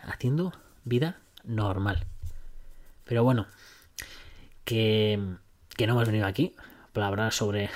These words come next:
la crisis en Australia. Mira, el episodio de hoy quería hablar sobre una pregunta que me hicieron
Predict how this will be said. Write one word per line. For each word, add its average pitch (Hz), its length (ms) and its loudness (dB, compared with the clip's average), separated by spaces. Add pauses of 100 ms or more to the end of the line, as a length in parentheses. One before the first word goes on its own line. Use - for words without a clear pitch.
(120)
la 113 200 0
crisis 110 340 0
en 110 60 2
Australia. 165 400 2 (1080)
Mira, 160 140 4
el 156 80 6
episodio 208 300 6
de 160 80 12
hoy 160 80 8
quería 127 240 6
hablar 113 180 4
sobre 104 480 2 (420)
una 143 180 4
pregunta 120 400 4
que 117 80 0
me 107 60 2
hicieron 107 420 0